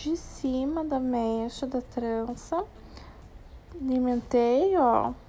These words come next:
Agora passo por cima do meio, a mechinha aí. Vou soltar essa, essa mecha e vou substituir por outra, tá vendo?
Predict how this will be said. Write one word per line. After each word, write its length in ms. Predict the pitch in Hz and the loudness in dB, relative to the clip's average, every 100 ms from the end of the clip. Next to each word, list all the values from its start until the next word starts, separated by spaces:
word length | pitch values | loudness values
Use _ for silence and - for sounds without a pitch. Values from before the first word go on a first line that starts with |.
| - | -16
Agora 280 | 262 247 247 | -2 0 2
passo 320 | - 247 - | 0 0 -2
por 160 | - 269 | -4 -4
cima 360 | - 277 254 | -2 0 0
do 140 | 247 320 | 0 0
meio, 540 | 349 311 233 214 254 - - - - | 0 0 0 -4 -6 -12 -20 -20 -10
a 40 | 262 | -6
mechinha 560 | 247 247 - 254 247 | -4 -6 -8 -6 -4
aí. 300 | 262 262 226 - - - - - - | -2 -2 -4 -8 -16 -18 -18 -20 -4
Vou 160 | - 262 | 6 6
soltar 580 | 262 - 294 381 - 330 | 6 4 6 6 6 6
essa, 300 | 302 311 - - - - | 6 4 -8 -6 -6 0
essa 320 | 254 254 269 | 0 0 -2
mecha 580 | 247 240 240 277 - 349 | 0 0 0 -2 -2 -2
e 120 | 339 | -2
vou 160 | 302 269 | -2 -2
substituir 580 | - 262 269 - 269 277 | -2 -4 -6 -6 -6 -6
por 200 | - 359 | 0 4
outra, 460 | 339 285 285 269 262 | 8 8 8 6 2
tá 140 | - | -6
vendo? 640 | 226 254 269 269 254 226 | -4 0 0 0 -2 -4